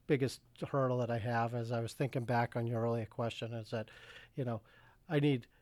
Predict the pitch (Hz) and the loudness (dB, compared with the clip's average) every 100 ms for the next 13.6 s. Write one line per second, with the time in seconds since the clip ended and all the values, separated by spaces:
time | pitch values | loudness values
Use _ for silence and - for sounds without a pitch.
0 | _ _ _ _ - 147 147 123 147 139 | _ _ _ _ 0 2 4 2 4 4
1 | 139 123 - 127 117 - - - 127 - | 2 -2 0 2 0 -2 -10 -10 -8 -2
2 | 139 - 120 117 117 110 110 107 123 107 | -2 -2 -2 -2 -2 -2 -4 -4 -4 -4
3 | 104 - 110 104 104 123 - 117 - - | -6 -8 -6 -6 -6 -6 -6 -8 -10 -20
4 | - - - 120 107 131 127 - 131 123 | -20 -14 -6 -4 -2 -2 -4 -4 -6 -4
5 | 107 - - - 139 139 123 120 - 113 | -4 -10 -20 -6 2 4 4 0 -4 -4
6 | 127 113 - 104 104 101 - - - 139 | -2 -2 -4 -8 -6 -8 -10 -18 -6 -2
7 | 131 156 143 156 131 - 156 156 151 135 | 4 4 6 4 4 4 4 4 0 0
8 | 143 123 110 - - - 120 107 101 - | -2 -2 -4 -8 -20 -8 -4 -4 -4 -8
9 | - - _ _ - 147 120 143 143 160 | -20 -20 _ _ -18 -8 0 2 2 2
10 | 139 - 151 147 143 156 139 135 131 127 | 2 2 0 2 0 -2 -2 0 0 2
11 | 131 127 - 123 117 123 131 123 120 143 | 4 2 0 -4 -2 -2 -2 0 0 2
12 | 135 - 131 120 - 131 117 127 123 117 | 2 2 0 0 0 0 0 -2 -2 -4
13 | 113 151 120 123 - | -6 -6 -6 -6 -6